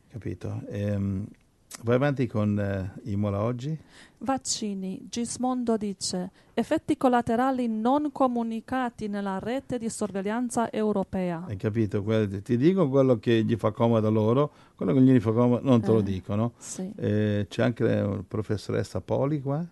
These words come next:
Speaker 1: Omertà.
Speaker 2: Professoressa Poli, "Omertà sui vaccini per paura di bloccare la campagna".
Speaker 1: Capito? Ti,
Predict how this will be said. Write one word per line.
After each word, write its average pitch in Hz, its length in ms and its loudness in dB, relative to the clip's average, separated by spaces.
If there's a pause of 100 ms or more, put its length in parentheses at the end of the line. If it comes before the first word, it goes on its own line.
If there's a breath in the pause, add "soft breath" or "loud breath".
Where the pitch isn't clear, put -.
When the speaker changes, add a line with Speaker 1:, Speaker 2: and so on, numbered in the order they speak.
Speaker 1:
Omertà. 104 560 -6
Speaker 2:
Professoressa 240 840 -2
Poli, 185 600 -4
"Omertà 226 460 0
sui 285 180 -2
vaccini 240 500 -4
per 214 200 -4
paura 226 340 0
di 220 140 -4
bloccare 233 600 -2
la 208 140 -2
campagna". 185 600 -6
Speaker 1:
Capito? 135 400 2
Ti, 117 760 4